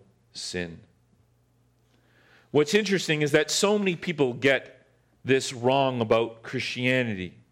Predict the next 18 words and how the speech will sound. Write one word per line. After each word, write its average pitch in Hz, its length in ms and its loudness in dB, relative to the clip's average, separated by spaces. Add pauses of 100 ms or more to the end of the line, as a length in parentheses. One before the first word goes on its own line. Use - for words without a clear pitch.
(1080)
It's - 220 -4
that 156 280 4
if 151 220 0
someone 185 680 2 (340)
could 147 220 0
show 190 500 2
us - 340 -2
all 190 500 2
the 143 160 2
right 151 520 0 (280)
rules 147 640 2 (140)
to 135 120 -4
follow, 107 1000 -4 (640)
we 160 320 0
would 143 220 0
be 139 140 -2
perfect 156 760 -4
before 131 640 -2